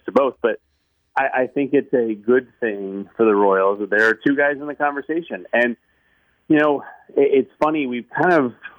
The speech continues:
not talked about Alec Marsh because he's gone in the bulk ro-, role and not the starter, and, and he hasn't been great, but he's had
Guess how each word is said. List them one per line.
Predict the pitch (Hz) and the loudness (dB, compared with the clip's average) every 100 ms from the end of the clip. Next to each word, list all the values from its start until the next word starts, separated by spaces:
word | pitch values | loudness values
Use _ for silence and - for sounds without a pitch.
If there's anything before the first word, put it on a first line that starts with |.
| _ _ _ _ _ _ _ _ _ _ _ _ - | _ _ _ _ _ _ _ _ _ _ _ _ 0
not | 110 113 110 | 4 4 2
talked | - 107 101 - | 0 2 2 2
about | 104 98 | 2 4
Alec | 92 92 107 | 2 0 2
Marsh | 104 - 95 - - _ | 2 2 -2 -6 -20 _
because | 110 - 107 101 95 95 - - - _ _ _ - | 0 4 6 8 6 2 -6 -20 -20 _ _ _ 2
he's | 117 | 2
gone | 101 104 | 4 0
in | 92 | 0
the | 87 | -2
bulk | 101 127 123 | 0 0 0
ro-, | 131 123 120 120 - | 0 2 2 0 0
role | 120 123 120 | 2 4 2
and | 110 | 0
not | 101 | -8
the | - | -4
starter, | - 113 110 107 101 | 2 2 4 2 0
and, | 92 | -2
and | 90 95 | -4 -2
he | 98 | 0
hasn't | 98 98 87 | 0 0 -2
been | 87 90 | -2 2
great, | 101 107 113 104 - | 4 4 4 -2 -2
but | 98 95 - _ _ _ | 0 0 -4 _ _ _
he's | 120 123 | -2 0
had | 220 | -2